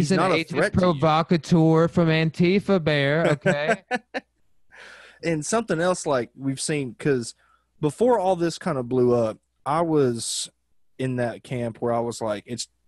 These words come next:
Speaker 1: I was in the "it's just a few bad apples" camp. I was like, "They can't all be bad. It's not all cops." But, like,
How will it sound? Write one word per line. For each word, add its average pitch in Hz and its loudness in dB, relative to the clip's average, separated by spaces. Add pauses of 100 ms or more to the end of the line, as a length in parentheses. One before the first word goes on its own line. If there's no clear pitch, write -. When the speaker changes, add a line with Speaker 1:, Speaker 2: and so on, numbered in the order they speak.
(160)
Speaker 1:
I 131 0
was 139 -4
in 127 -4
the 110 -2
"it's 127 -4
just 127 -4
a 113 -12
few 120 0
bad 110 -2
apples" 110 -8
camp. 87 -14 (220)
I - -6
was 113 -8
like, 113 -10
"They 127 -4
can't 160 -6
all 117 0
be 110 -6
bad. 104 -4
It's 113 -8
not 139 -4
all 113 -6
cops." 104 -10 (640)
But, 127 0
like, 120 -2